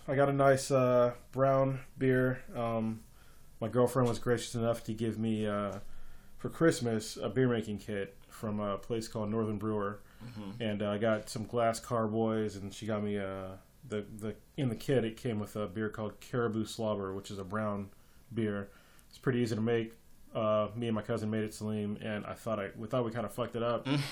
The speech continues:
Speaker 2: <laughs>
Speaker 1: but it turned out pretty fucking good. It's way better than Budweiser, so
Speaker 2: <laughs>
Speaker 1: <laughs> yeah.
Speaker 2: And it's better than piss.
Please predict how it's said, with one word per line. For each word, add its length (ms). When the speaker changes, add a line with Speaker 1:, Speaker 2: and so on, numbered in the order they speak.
Speaker 2:
<laughs> 320
Speaker 1:
but 440
it 100
turned 200
out 120
pretty 160
fucking 260
good. 240
It's 120
way 280
better 200
than 100
Budweiser, 600
so 260
Speaker 2:
<laughs> 20
Speaker 1:
<laughs> 20
yeah. 960
Speaker 2:
And 140
it's 80
better 240
than 160
piss. 400